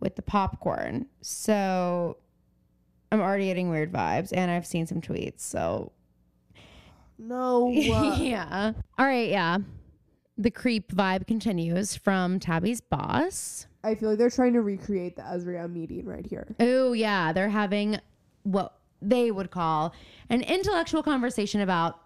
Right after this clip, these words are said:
Speaker 1: horror movies. And they're, like, going through every single scary movie ever made that's, like, anything.
Speaker 2: Yeah, they're,
Speaker 1: It's
Speaker 2: like, na-,
Speaker 1: annoying.
Speaker 2: they're name dropping everything. I,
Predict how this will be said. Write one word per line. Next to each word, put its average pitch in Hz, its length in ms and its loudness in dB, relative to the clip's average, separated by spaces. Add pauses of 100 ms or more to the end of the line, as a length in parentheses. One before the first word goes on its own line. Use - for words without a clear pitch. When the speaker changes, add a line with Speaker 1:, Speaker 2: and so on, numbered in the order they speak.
(120)
Speaker 1:
horror 185 240 0
movies. 156 500 -4
And 170 120 0
they're, 175 80 2
like, 175 160 0
going 170 280 -2
through 185 520 -2 (560)
every 214 380 2
single 226 480 0
scary 214 320 2
movie 202 380 0
ever 190 240 2
made 160 400 0
that's, 165 220 0
like, 165 180 0
anything. 151 760 0
Speaker 2:
Yeah, 196 240 -2
they're, 202 140 -2
Speaker 1:
It's 202 160 4
Speaker 2:
like, 208 60 4
na-, 170 120 4
Speaker 1:
annoying. 147 240 2
Speaker 2:
they're - 100 4
name 214 140 4
dropping 214 260 -2
everything. 185 420 -4
I, 190 80 -8